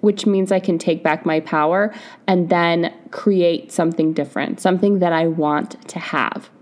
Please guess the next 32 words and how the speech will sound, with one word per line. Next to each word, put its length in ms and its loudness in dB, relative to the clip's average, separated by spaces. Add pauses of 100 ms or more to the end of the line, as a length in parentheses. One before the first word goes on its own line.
(1300)
So 140 0
I 100 4
really 340 2
sat 280 0
with 160 0
it 260 0 (520)
and 600 2 (340)
just 420 0 (320)
shifted 480 0
my 200 2
energy 580 0
in 260 0
that 220 2
moment. 420 0
Like, 200 0 (140)
in 240 4
the 80 2
moment 600 0 (320)
where 680 2
I 160 2
was 220 0
freaking 440 0
out 220 0
and 160 0
saying, 420 0
"I 120 2
can't 340 -2
believe 260 0
people 260 0
are 140 2
like 300 0
this, 360 -2